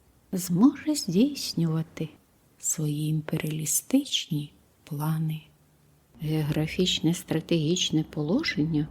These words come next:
України над Дніпром і побережжям Чорного моря має велике значення, і без України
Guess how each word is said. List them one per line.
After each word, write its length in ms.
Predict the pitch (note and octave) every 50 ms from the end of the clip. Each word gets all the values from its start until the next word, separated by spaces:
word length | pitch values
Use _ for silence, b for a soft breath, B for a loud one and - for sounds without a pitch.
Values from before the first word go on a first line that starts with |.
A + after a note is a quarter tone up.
| -
України 880 | - E3 D#3+ - - C#3+ D#3+ E3 F3 D#3 D3+ E3 F3 E3 E3+ E3 F3 F3 - - - - - - - - - -
над 220 | E3 G3+ C4+ C4
Дніпром 600 | - A#3 B3 C4+ C4+ - - - E3+ A3 B3 B3 - - - _ _ _ _ _ _ _ _ _ _ _ _ -
і 80 | -
побережжям 1000 | - - - - - - E2+ E2+ - G#3 C4+ D4+ - - - - - E3+ D#3 D3+ - - _ _ _ _ _ _ _ _ _ -
Чорного 680 | - - - B3 D4+ - - C#4 C#4 C4+ C4+ C#4 C4+ C4
моря 540 | B3 G3+ E3 F3+ A3 A#3 A3+ - - D#3 - - - _ _ _ _ _ _ _ _ _ _ -
має 240 | D#3+ D#3 D#3 D#3
велике 480 | D3+ D#3 D3+ D#3 D#3+ E3 - - - E3
значення, 800 | D#3 - - D#3 G3 C4+ D4 - - - - - D3+ D3 D3+ C#3 - - _ _ _ _ _ _ _ _ _ _ _ _ _ _ -
і 120 | - B3
без 300 | B3 - D#4+ D#4+ - -
України 880 | D4+ - - - - C#4 C4+ C4+ A#3 F#3+ F3 G#3 B3 A#3+ A3 F#3+ D#3